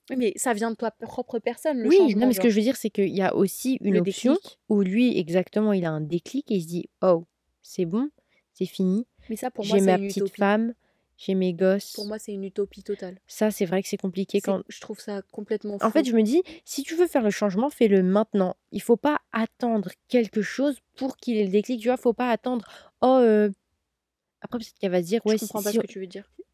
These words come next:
Speaker 2: En fait, il faut pas qu'il attende qu'ils aient un enfant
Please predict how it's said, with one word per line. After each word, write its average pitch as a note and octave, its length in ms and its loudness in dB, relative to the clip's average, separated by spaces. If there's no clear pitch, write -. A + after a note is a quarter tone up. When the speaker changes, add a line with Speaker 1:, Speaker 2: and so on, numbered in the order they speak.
Speaker 2:
En G#3 80 -4
fait, C4 160 0
il - 40 -12
faut A#3 120 6
pas C4 120 2
qu'il G#3 200 0
attende A#3 420 0
qu'ils G#3+ 340 0
aient A3 60 6
un G3 200 4
enfant G#3 380 0